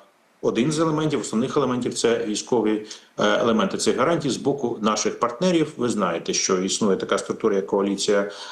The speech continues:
охочих, і в рамках цієї коаліції, в якій зараз, якщо не помиляюсь, тридцять дві країни присутні, вони говорять в тому числі про окремі елементи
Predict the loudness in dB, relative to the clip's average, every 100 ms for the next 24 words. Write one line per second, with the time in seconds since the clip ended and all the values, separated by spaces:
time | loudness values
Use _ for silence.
0 | -6 -2 0 0 0 0 -2 -2 0 0
1 | 2 0 -2 -4 0 0 2 0 2 0
2 | 0 0 0 -2 -2 2 2 2 -2 -6
3 | -16 -20 -4 0 2 4 2 2 0 0
4 | 0 0 0 2 2 2 0 0 0 0
5 | 0 0 2 0 0 0 -2 -2 -2 -2
6 | -2 -2 0 0 0 0 0 0 0 0
7 | 2 2 0 0 -2